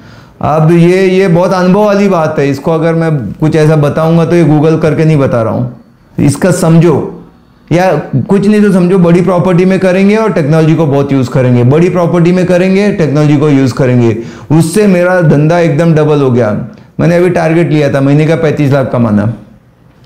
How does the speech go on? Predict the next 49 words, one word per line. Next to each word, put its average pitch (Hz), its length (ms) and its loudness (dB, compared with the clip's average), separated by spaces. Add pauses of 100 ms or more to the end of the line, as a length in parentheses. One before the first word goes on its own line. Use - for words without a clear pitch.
(480)
वहाँ 156 320 0
आदमी 151 260 0
भी 170 180 2
लाए, 156 440 0
सबको 147 360 -2
motivate 156 440 0
भी 151 120 0
रोज 160 260 0
करता 147 300 -2
हूँ, 151 180 -2
ये 160 340 2
pump 135 380 -4
up 147 160 -6
करता 151 260 -2
हूँ, 165 100 2
लेकिन 170 200 2
नहीं 160 240 2
तो 190 140 0
नहीं, 151 300 2
वो 120 180 0
आके 156 260 -2
अटक 170 280 0
रहा 143 140 0
है 120 100 -2
कहीं 104 180 -4
पे। 104 180 -8 (440)
फिर 190 140 2
क्या 196 160 0
बोला, 185 260 0
"भाई, 175 220 0
वही 185 280 0
काम 190 260 0
कर 175 180 0
करके 175 320 0
उन्हीं 165 280 2
लोगों 180 280 2
से 180 160 0
अलग 170 340 0
result 175 280 2
नहीं 170 160 2
आने 175 220 0
वाले 120 240 0
हैं।" 104 300 -6 (840)
क्या? 208 440 -2 (180)
दुबई 170 300 2
पे 190 120 0
focus 156 360 0
कर 139 160 -2
दिया। 110 280 -2